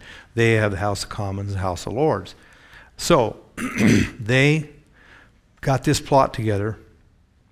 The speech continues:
and were gonna fill these basements with barrels of gunpowder and blow up both houses of Parliament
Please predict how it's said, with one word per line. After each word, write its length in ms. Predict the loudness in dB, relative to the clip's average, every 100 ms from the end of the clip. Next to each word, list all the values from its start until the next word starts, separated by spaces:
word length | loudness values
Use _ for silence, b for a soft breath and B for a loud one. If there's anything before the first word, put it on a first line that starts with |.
| -20 -14 -14 -12 -2
and 400 | 2 4 2 -2 B B B B B
were 140 | -2 0
gonna 220 | 0 -2
fill 380 | -4 2 4 4
these 260 | 2 -2
basements 600 | 0 2 2 0 -6 -6
with 260 | -6 -6 -4
barrels 680 | 0 2 2 -2 -6 -10 -12 -6
of 280 | -4 -4 -4
gunpowder 720 | -2 -2 -2 -4 -6 -10 -14 B B B
and 280 | -2 -2 0
blow 320 | 4 6 6
up 260 | 4 2 0
both 300 | 0 0 0
houses 520 | -2 0 0 -2 -2
of 120 | -4
Parliament 540 | -2 -2 -2 -4 -10